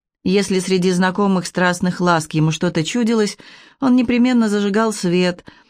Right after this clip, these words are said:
и шел самолично убедиться, что Сережа мирно дрыхнет. А потом, снова погасив свет и забравшись под одеяло с холодными ногами, он уже никак не мог сосредоточиться. Да и у нее к тому времени пропадало всякое настроение.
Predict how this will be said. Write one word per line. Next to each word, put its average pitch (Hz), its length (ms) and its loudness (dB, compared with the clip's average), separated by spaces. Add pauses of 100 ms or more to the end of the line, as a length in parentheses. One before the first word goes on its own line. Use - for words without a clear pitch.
и - 120 -2
шел 240 260 0
самолично 185 600 0
убедиться, 175 540 -2
что 170 200 -4
Сережа 180 500 0
мирно 202 360 0
дрыхнет. 160 600 -2 (460)
А 156 100 0
потом, 185 320 0
снова 196 320 0
погасив 190 560 -4
свет 156 340 -2 (300)
и 160 80 -2
забравшись 175 580 0
под 160 180 -4
одеяло 175 420 0
с 160 80 -8
холодными 175 520 0
ногами, 220 560 0 (300)
он 262 160 2
уже 247 200 2
никак 233 360 0
не 214 80 2
мог 208 200 0
сосредоточиться. 208 1000 -4 (400)
Да 170 160 0
и 196 60 2
у 196 80 0
нее 208 300 0
к 240 60 -14
тому 226 220 2
времени 220 400 2
пропадало 202 560 -2
всякое 190 340 -2
настроение. 185 840 0